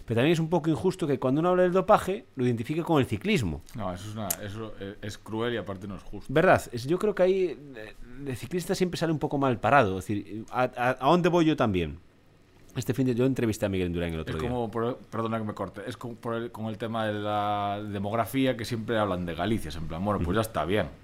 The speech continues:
Speaker 1: Sí, sí.
Speaker 2: ¿Sabes? Que el interior de Galicia está despoblada, pero vete tú a las costas.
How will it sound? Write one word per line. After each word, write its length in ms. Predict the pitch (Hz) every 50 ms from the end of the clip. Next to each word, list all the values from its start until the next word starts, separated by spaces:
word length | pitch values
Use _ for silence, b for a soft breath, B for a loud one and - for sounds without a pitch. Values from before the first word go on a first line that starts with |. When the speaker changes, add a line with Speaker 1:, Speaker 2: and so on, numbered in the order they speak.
| - - -
Speaker 1:
Sí, 180 | - - - 165
sí. 40 | -
Speaker 2:
¿Sabes? 220 | 120 117 95 - - -
Que 80 | - 117 113 107 101 90
el 100 | 85 92
interior 340 | 98 95 92 98 107 110 110
de 60 | 110
Galicia 360 | 107 113 113 123 110 - 120 117
está 420 | 113 - 139 123 113 101 90 82
despoblada, 640 | 82 87 - - 85 90 110 127 117 87 73 73 -
pero 160 | 87 85 92
vete 240 | 110 104 95 101 85
tú 200 | - 104 92 90
a 240 | 85 85 82 82 82
las 220 | 82 78 - -
costas. 440 | - - - - - - - -